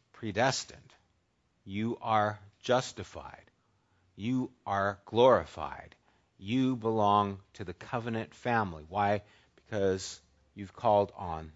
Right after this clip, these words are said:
the name of the Lord. So all this is coming to the fulfillment in Christ.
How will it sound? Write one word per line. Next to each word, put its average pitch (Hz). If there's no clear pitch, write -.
the 85
name 73
of 73
the 85
Lord. 80
So 95
all 175
this 165
is 123
coming 139
to 120
the 110
fulfillment 113
in 135
Christ. -